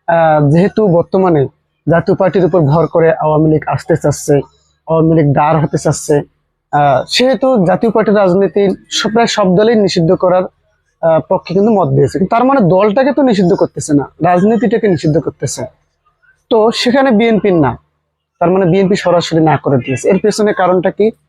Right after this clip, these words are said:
কেননা তারা জাতীয় পার্টিকে প্রধান বিরোধী শক্তি হিসেবে দেখতে চায়।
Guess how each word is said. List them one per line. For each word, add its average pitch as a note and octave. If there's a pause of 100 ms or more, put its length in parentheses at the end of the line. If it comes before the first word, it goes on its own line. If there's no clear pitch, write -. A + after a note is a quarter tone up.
(320)
কেননা G3
তারা F3+ (580)
জাতীয় E3+
পার্টিকে B3
প্রধান G#3
বিরোধী F3
শক্তি -
হিসেবে E3
দেখতে D#3
চায়। B2+